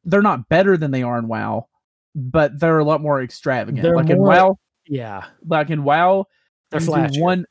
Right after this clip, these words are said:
Speaker 1: you do one move. Yeah, they're flashier. And, like, when I attack with my rogue, one move is one sword strike. In fourteen, sometimes when I do a move,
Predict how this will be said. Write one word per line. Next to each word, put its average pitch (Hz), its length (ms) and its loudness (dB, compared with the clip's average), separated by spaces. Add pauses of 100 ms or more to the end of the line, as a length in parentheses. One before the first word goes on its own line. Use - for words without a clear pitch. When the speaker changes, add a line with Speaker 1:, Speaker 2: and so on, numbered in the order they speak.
(160)
Speaker 1:
you 170 160 -4
do 175 180 0
one 160 220 -2
move. 135 480 -2
Yeah, 202 240 0
they're 147 120 -6
flashier. 147 640 -2 (260)
And, 170 100 -2
like, 139 220 -2 (100)
when 160 140 -2
I 156 100 0
attack 202 240 -2
with 208 120 -14
my 165 120 0
rogue, 120 400 -2 (300)
one 175 280 0
move 156 440 0
is 135 160 -8
one 147 300 -2
sword 127 360 -6
strike. 85 460 -8 (420)
In 139 140 0
fourteen, 180 840 0 (140)
sometimes 202 640 -2
when 147 100 0
I 135 100 0
do 135 320 0
a 135 40 0
move, 123 440 0